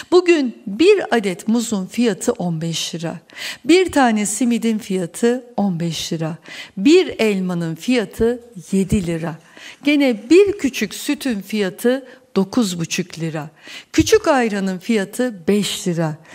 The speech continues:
Küçük meyve suyunun fiyatı yedi buçuk lira. Sorarım size, aileler bu beslenme çantasını nasıl dolduracak? Ailelerin beslenme çantasına,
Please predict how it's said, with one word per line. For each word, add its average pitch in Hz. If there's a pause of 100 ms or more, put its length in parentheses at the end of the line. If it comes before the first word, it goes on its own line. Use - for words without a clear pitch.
(200)
Küçük -
meyve 269
suyunun 180
fiyatı 226
yedi 185
buçuk -
lira. 165 (580)
Sorarım 359
size, 180
aileler 311
bu 285
beslenme 285
çantasını 226 (420)
nasıl 320
dolduracak? 170 (1080)
Ailelerin 339
beslenme 277
çantasına, 196